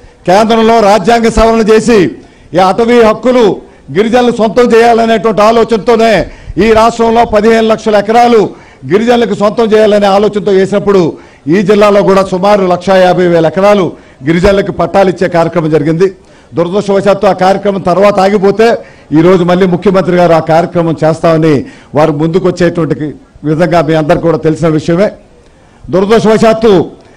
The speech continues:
గిరిజనులో ఉన్నటువంటి నాయకత్వం మధ్యలో యువతరంలో ఉన్నప్పుడే చనిపోతా ఉన్నారు. ఇక్కడే మన గతంలో తెలుసు మీ అందరికీ, ఉక్కుంపేటలో మన జిల్లా పరిషత్ ఉపాధ్యక్షులుగా ఉన్నటువంటి వ్యక్తిని తెలుసు, సిమ్మిడి రవిశంకర్ని ఏ రకంగా హతమార్చారు,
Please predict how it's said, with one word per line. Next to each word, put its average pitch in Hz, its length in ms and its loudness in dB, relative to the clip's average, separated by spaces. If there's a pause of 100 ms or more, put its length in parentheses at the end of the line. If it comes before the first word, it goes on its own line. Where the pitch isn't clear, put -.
(260)
గిరిజనులో 226 380 2
ఉన్నటువంటి 220 420 0
నాయకత్వం 220 840 0 (320)
మధ్యలో 196 340 2
యువతరంలో 220 840 2
ఉన్నప్పుడే 208 540 2 (100)
చనిపోతా 196 340 2
ఉన్నారు. 185 260 2
ఇక్కడే 196 560 2 (360)
మన 185 140 0
గతంలో 185 640 0 (340)
తెలుసు 190 240 0
మీ 185 120 2
అందరికీ, 196 380 0
ఉక్కుంపేటలో 196 840 0 (380)
మన 175 160 0
జిల్లా 190 280 2
పరిషత్ 208 400 -2
ఉపాధ్యక్షులుగా 208 720 0
ఉన్నటువంటి 185 720 0 (260)
వ్యక్తిని 185 400 0
తెలుసు, 196 200 0
సిమ్మిడి 202 320 4
రవిశంకర్ని 185 720 0 (340)
ఏ 175 160 2
రకంగా 196 380 0
హతమార్చారు, 185 600 0